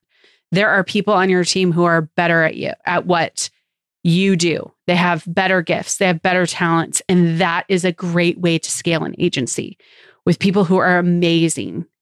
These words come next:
at what they do so that they can help elevate your agency to what you want it to be. In this final episode, we are going to talk about firing people.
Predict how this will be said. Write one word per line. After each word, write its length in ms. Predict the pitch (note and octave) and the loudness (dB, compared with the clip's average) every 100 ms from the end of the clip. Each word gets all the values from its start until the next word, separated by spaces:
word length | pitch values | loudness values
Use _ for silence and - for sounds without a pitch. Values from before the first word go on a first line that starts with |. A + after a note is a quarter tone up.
| _ | _
at 140 | F#3 - | -4 0
what 220 | F3+ D#3+ | 0 0
they 140 | E3+ | -2
do 360 | E3+ - - - _ | -2 -6 -6 -12 _
so 160 | - F#3+ | -4 0
that 160 | F#3 G3 | 0 0
they 80 | |
can 160 | F#3+ A3 | -2 0
help 200 | G#3 - - | -2 -4 -4
elevate 400 | F#3+ F3+ E3+ A2 | 0 0 0 -2
your 160 | - - | 0 0
agency 460 | F#3 F3+ E3+ F#3 | 0 -2 -2 -2
to 120 | F3 F3 | 0 0
what 240 | F3 F3 | 0 -2
you 180 | F#3+ F3+ | -2 -2
want 220 | E3+ E3 | 0 -2
it 140 | - | -2
to 120 | - F3 | -10 -10
be. 340 | - - - _ _ _ _ _ _ G#3+ | -10 -10 -12 _ _ _ _ _ _ 0
In 160 | A3 | 2
this 240 | A#3 - - | 2 -2 -8
final 420 | - A3+ B3 - | -2 0 2 0
episode, 720 | D#3+ D#3+ - D3+ C#3+ C#3+ C#3 _ _ _ _ _ - | -2 -2 -2 0 0 0 -4 _ _ _ _ _ -2
we 160 | F3+ E3+ | 0 2
are 100 | F3 | 2
going 260 | F3 D#3+ D#3+ | 2 2 2
to 100 | F#3 | 2
talk 200 | D#3 - | 0 0
about 240 | D#3 D#3+ | -4 -2
firing 380 | E3 D3+ C3+ C#3 | -2 0 0 -2
people. 500 | E3 - D3 B2 | -4 -2 -6 -6